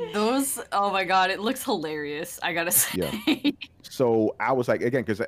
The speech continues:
Speaker 2: I, when it's a brand new game, I'm always try to be, like, fair to it, right? Even if I don't like
Speaker 1: Yeah.
Speaker 2: it, but with eight, I'm like, "No, I'm
Speaker 1: Nah.
Speaker 2: going in. I'm go-, I went in, I tore that shit up." I, I
Speaker 1: <laughs>
Speaker 2: said everything that's wrong with eight. I,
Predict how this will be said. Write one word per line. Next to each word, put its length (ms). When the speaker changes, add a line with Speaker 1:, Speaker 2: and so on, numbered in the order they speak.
Speaker 2:
I, 300
when 160
it's 140
a 80
brand 320
new 120
game, 200
I'm 100
always 260
try 180
to 60
be, 140
like, 240
fair 320
to 220
it, 80
right? 180
Even 220
if 40
I 60
don't 100
like 120
Speaker 1:
Yeah. 60
Speaker 2:
it, 40
but 100
with 160
eight, 220
I'm 80
like, 160
"No, 340
I'm 140
Speaker 1:
Nah. 100
Speaker 2:
going 300
in. 300
I'm 220
go-, 200
I 120
went 280
in, 140
I 80
tore 320
that 160
shit 320
up." 220
I, 200
I 60
Speaker 1:
<laughs> 20
Speaker 2:
said 240
everything 260
that's 120
wrong 180
with 140
eight. 160
I, 140